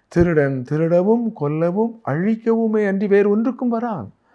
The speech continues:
ஆக, திருடன் கொல்ல, அழிக்க. சத்துருடைய நோக்கம் என்ன? நம்முடைய வாழ்க்கையிலே அதிகமான நஷ்டங்களை, வேதனைகளை, கஷ்டங்களை, போராட்டங்களை, பிரச்சனைகளை, இன்னும் பாவத்துல நம்மளை விழத்தள்ளுவது, ஆண்டவரை மறுதலிக்க வைப்பது,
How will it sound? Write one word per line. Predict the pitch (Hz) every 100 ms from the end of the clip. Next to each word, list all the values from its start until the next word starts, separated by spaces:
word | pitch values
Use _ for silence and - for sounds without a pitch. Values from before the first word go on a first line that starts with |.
| _ _ _ _
ஆக, | 202 262 196 214
திருடன் | 226 220 262 247 190
கொல்ல, | - 196 254 254
அழிக்க. | 196 175 247 262 156 - -
சத்துருடைய | 175 226 208
நோக்கம் | 170 214 240 247
என்ன? | 220 220 233
நம்முடைய | 190 175 175
வாழ்க்கையிலே | 165 196 214 208 208 220 220 - - - - -
அதிகமான | - 156 180 175 185 190
நஷ்டங்களை, | 151 165 160 - 208 202 202 202 156
வேதனைகளை, | 151 190 202 196 190 190 196
கஷ்டங்களை, | 196 165 156 202 196 196
போராட்டங்களை, | 185 - 180 202 202 202 190 190 196 190 - - _ _ _ -
பிரச்சனைகளை, | 180 180 214 208 202 208 208 -
இன்னும் | - 160 139 156
பாவத்துல | 170 202 208 202 190
நம்மளை | 160 160 151
விழத்தள்ளுவது, | 165 214 214 202 196 196 202 208
ஆண்டவரை | 175 175 208 196 185 147
மறுதலிக்க | 151 190 226 220 220
வைப்பது, | 196 185 196 185 208 208